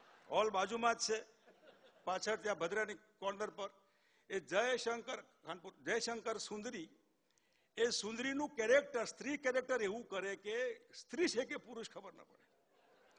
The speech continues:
અને એમાંય ગામડામાં એકબીજાને ગવડાવે કે હું તો તમારી વાલી ફલાણા ભાઈને પેલો સિટી માઇન કાપે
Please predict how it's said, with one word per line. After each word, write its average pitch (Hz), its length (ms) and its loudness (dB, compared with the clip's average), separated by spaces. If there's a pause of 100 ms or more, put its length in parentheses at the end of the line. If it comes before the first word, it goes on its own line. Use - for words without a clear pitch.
(1040)
અને 175 160 0
એમાંય 247 320 4
ગામડામાં 240 920 4 (640)
એકબીજાને 240 560 2
ગવડાવે 220 360 2
કે 226 80 2
હું 208 180 0
તો 233 160 0
તમારી 220 380 0
વાલી 185 360 0
ફલાણા 214 440 4
ભાઈને 208 220 0
પેલો 214 300 -2
સિટી 226 360 -4
માઇન 202 340 0
કાપે 208 520 -2